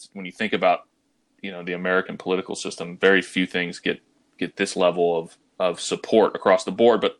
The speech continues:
I, I wanna go quickly through what's in the package. It's one point nine trillion. What is popular? What's in it? Uh, first of all, uh, more stimulus checks going out to people. Uh, they're calling for fourteen hundred dollars,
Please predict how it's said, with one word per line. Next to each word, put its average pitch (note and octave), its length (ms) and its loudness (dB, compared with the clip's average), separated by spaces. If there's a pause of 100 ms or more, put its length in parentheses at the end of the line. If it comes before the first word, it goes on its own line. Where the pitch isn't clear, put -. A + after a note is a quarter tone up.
I, F#2+ 80 -2 (100)
I B2 40 6
wanna C#3 160 4
go B2 140 0
quickly A#2 400 -4
through A2+ 340 -4 (720)
what's B2+ 340 -4
in B2+ 220 -8
the G#2 80 -8
package. F2+ 420 -4
It's F#2 120 -18
one A2+ 160 -6
point G#2+ 220 -8
nine G2+ 200 -6
trillion. G2+ 420 -6 (460)
What G#2+ 280 -2
is A2+ 200 -2
popular? A#2+ 540 0
What's G2+ 240 -2
in G#2 200 -8
it? B2 200 -6 (480)
Uh, E2+ 280 -2 (260)
first A2+ 300 -6
of A2 60 -8
all, A2 380 4
uh, F2 200 -4
more G#2+ 220 -4
stimulus A2+ 460 -8
checks G#2+ 280 -4
going G2 240 -8
out F2+ 140 -8
to - 80 -20
people. B2 580 -2
Uh, F2 180 -4
they're F2+ 180 -8
calling F#2 340 -6
for F2+ 160 -14
fourteen G#2 460 -6
hundred F#2+ 200 -6
dollars, F#2 540 0